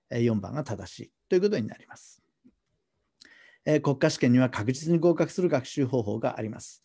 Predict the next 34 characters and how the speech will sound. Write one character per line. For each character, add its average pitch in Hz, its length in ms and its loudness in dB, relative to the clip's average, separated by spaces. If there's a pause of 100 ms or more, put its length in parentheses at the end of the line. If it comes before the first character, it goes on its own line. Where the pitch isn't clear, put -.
(280)
え 135 80 0
ー、 135 40 0
今 147 200 4
回 120 140 6
の 117 80 6
学 127 240 6
び 131 60 4
が 127 80 6
皆 139 200 4
さ 139 120 2
ん 123 80 6
の 117 60 4
役 117 140 0
に 196 60 2
立 180 120 0
っ 208 80 4
た 175 100 2
ら、 123 60 4
ぜ 117 160 0
ひ 113 160 -2
い 113 40 2
い - 20 4
ね 113 100 2
ボ 110 100 -2
タ 98 120 -6
ン 127 80 -2
を 165 40 0
押 151 100 -4
し - 40 -18
て 104 100 -8
く 101 60 -10
だ 101 100 -6
さ 98 160 -8
い。 82 120 -10